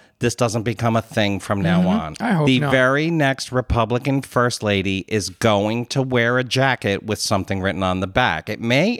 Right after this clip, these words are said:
Speaker 1: actually be love or s-, or whatever. It may actually be, my, you know, Make America Great Again. I don't know. But now that she has rebuked Melania Trump like this, public, I really wish she hadn't done that.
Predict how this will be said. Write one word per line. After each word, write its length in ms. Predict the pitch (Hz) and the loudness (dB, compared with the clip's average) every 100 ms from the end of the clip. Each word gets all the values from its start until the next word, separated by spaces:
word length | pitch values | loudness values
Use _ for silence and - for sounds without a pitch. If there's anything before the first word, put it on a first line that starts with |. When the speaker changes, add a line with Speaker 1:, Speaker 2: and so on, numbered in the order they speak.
| - | -2
Speaker 1:
actually 400 | 139 - - 269 | -4 -4 -4 -2
be 460 | 165 190 151 104 | 0 0 0 -2
love 520 | 107 107 104 101 120 110 | -2 0 2 2 2 0
or 60 | |
s-, 160 | 98 - | -4 -4
or 340 | 107 101 98 - - - | 0 0 0 -4 -14 -8
whatever. 340 | - 127 117 117 | 0 2 2 0
It 100 | 110 | -2
may 220 | 85 95 | -2 -4
actually 340 | 110 110 - 120 | -4 -6 -8 -4
be, 160 | 117 127 | -2 0
my, 280 | 127 107 - | 2 0 0
you 120 | 120 | 0
know, 160 | 98 95 | 2 2
Make 240 | 101 98 | 2 0
America 320 | 104 104 104 | 2 2 0
Great 240 | 107 120 98 | 0 0 0
Again. 220 | 90 85 | -4 -4
I 140 | 110 117 | -2 0
don't 220 | 127 113 | -2 -2
know. 380 | 117 101 92 87 | 0 0 -2 -2
But 300 | 139 127 95 - - - 117 | 0 0 -2 -10 -20 -8 0
now 320 | 127 147 190 | 2 2 2
that 180 | 190 - | 0 -2
she 260 | - 147 | 0 0
has 180 | 135 123 | 2 0
rebuked 840 | 110 110 87 90 98 147 - - - _ _ _ - _ | -2 -2 -4 -2 2 2 0 -10 -14 _ _ _ -20 _
Melania 520 | 110 120 123 123 127 117 | 0 2 2 2 2 0
Trump 600 | - - 107 175 - - | -2 0 2 0 -2 -2
like 200 | 170 170 | -2 0
this, 340 | 170 190 190 | 0 2 0
public, 400 | - 123 127 135 | -2 -2 0 -2
I 60 | 139 | 0
really 240 | 175 175 | 2 2
wish 120 | 156 | 0
she 140 | - 120 | 0 -2
hadn't 220 | 117 101 | 0 0
done 160 | 95 | 0
that. 180 | 90 - | -2 -8